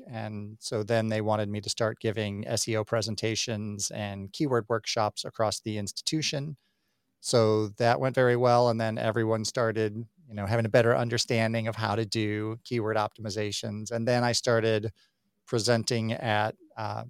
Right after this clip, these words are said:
industry conferences, higher ed conferences, and content marketing conferences. And since now recently with the, the Google Analytics four migration, we have kind of become a,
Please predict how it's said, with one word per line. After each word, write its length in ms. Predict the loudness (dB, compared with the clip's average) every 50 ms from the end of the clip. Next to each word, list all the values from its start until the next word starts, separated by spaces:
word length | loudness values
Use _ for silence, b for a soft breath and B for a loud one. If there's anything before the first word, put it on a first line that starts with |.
| -12 _
industry 360 | -4 -2 0 0 0 -2 -2
conferences, 920 | 2 4 4 4 2 0 -2 -2 0 0 0 0 -2 -2 -2 -2 -2 -2 -2 -6
higher 260 | -10 -8 -4 0 2 2
ed 120 | 2 2
conferences, 760 | 2 -2 -2 -2 -4 -6 -6 -4 -4 -2 -2 -4 -2 -4 -6
and 600 | -6 -6 -6 -6 -4 -4 -4 -4 -6 -8 -10 -12 _ _ -4
content 480 | -2 0 0 0 0 -2 -2 -2 -4 _ _ -8
marketing 380 | -6 -6 -6 -6 -6 -8 -6
conferences. 800 | -4 -4 -4 -4 -4 -6 -6 -4 -4 -2 -2 -2 -2 -4 -4 -6 _ _ _ _ _ _ _ _ _ _ _ _ _ _ _ _ _ -6
And 400 | 0 2 2 4 4 2 2 0
since 680 | 0 2 2 2 2 2 2 0 0 -2 -2 -4 -6 -4
now 380 | -2 0 2 2 2 2 2
recently 500 | 2 0 0 0 0 -2 -2 0 0 0
with 260 | 2 2 0 0 0 0
the, 460 | 0 2 2 2 2 0 0 -2 -2
the 180 | -2 -2 -2 -2
Google 260 | 0 -2 -2 0 0
Analytics 520 | 0 0 0 0 -2 -2 -2 -2 -4 -4 0
four 280 | 4 6 6 6 6
migration, 960 | 6 4 2 2 2 2 0 0 0 0 0 0 -2 -2 -2 -2 -4 -6 -6 -8 _ _ _ _ _ _ -8
we 100 | -4 -4
have 120 | -4 -2
kind 240 | -2 -2 0 0 0
of 100 | 0 -2
become 540 | -2 -4 -4 -2 -2 0 0 0 0 0 -2
a, 560 | -2 -2 -2 -2 -2 -2 -2 -2 -4 -4 -6